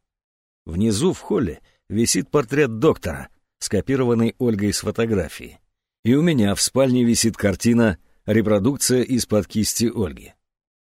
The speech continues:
Над моей кроватью подобие кувшинок Мане». Томпсон улыбнулся. «Ну?» Его «ну» было настолько многозначительно,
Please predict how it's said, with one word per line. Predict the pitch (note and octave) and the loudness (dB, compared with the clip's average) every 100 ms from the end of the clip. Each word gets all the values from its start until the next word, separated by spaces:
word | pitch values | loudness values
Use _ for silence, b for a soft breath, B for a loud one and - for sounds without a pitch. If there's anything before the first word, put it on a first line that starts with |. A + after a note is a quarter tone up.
| _ _ | _ _
Над | E2+ F2 | -10 -8
моей | G2+ B2+ F#3 F3 | -6 -4 -4 -4
кроватью | D#3 D3 D#3+ D#3 D3+ D3 D3 C3 - | -4 -4 -2 -4 -4 -2 -2 -4 -6
подобие | C3 C3+ D3 C#3+ C3+ | -4 -2 -2 -2 -4
кувшинок | D3 C#3 - D3 C3+ A#2+ | -6 -6 -4 -2 -2 -2
Мане». | C#3+ C#3+ G2 C2+ - _ _ _ _ _ _ | -2 0 -2 -4 -14 _ _ _ _ _ _
Томпсон | - G#2+ - A2+ | -4 -2 0 -2
улыбнулся. | A#2 A#2+ F2+ D2+ - - - _ _ _ _ _ _ _ D#2+ | 0 -2 -4 -6 -8 -14 -20 _ _ _ _ _ _ _ -10
«Ну?» | E2+ G#2+ A#2+ - _ _ _ _ _ _ _ _ - | -2 0 0 -2 _ _ _ _ _ _ _ _ -6
Его | G#2+ A#2+ A#2+ | -2 0 0
«ну» | B2 G3 A2 - _ _ - | 2 2 0 -6 _ _ -4
было | B2 D3 C#3 | 0 2 2
настолько | C#3+ - D#3+ C3+ C#3+ | 0 0 -2 0 0
многозначительно, | D3 C#3 C#3 C3 C3 A3 C#3 E2 C#2 | 2 2 2 0 0 -2 -4 -8 -10